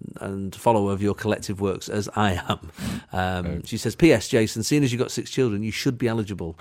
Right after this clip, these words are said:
Speaker 1: from your local council to get extra bigger bins." Well, we, we have, actually. We have got that, thanks, Sarah.
Speaker 2: Mm.
Speaker 1: So I appreciate that,
Speaker 2: Okay,
Speaker 1: though.
Speaker 2: good to know.
Speaker 1: Um, so, Steve, any advice?
Speaker 2: Well, it, it feels like they're blaming each other here.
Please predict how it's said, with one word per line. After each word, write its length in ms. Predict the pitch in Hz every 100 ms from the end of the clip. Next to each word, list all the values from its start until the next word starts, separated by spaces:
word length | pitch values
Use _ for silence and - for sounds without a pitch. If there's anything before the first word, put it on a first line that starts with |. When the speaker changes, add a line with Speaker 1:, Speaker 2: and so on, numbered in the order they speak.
| -
Speaker 1:
from 140 | - 104
your 100 | 95
local 220 | 98 -
council 320 | 101 - 90
to 80 | -
get 120 | 87
extra 280 | 95 - 95
bigger 180 | 95 95
bins." 240 | 95 90
Well, 140 | 107 104
we, 120 | 107
we 140 | 107 98
have, 220 | 85 -
actually. 240 | - - 80
We 60 |
have 120 | 80 -
got 180 | - -
that, 160 | -
thanks, 220 | - - -
Sarah. 160 | 82
Speaker 2:
Mm. 160 | 76 67
Speaker 1:
So 240 | - 69 -
I 40 |
appreciate 420 | - 87 90 - 85
that, 80 |
Speaker 2:
Okay, 180 | 82 73
Speaker 1:
though. 180 | 65 -
Speaker 2:
good 100 | 78
to 100 | -
know. 220 | 71 117
Speaker 1:
Um, 200 | 113 110 - -
so, 160 | -
Steve, 320 | 127 151 113 -
any 180 | 131 127
advice? 580 | 110 113 92 - - - - - -
Speaker 2:
Well, 240 | 180 180 -
it, 80 | 170
it 140 | 156
feels 320 | - 165 160 139
like 260 | 131 123
they're 140 | 113 104
blaming 340 | 113 104 104
each 220 | 95 -
other 240 | 110 90 76
here. 260 | 69 62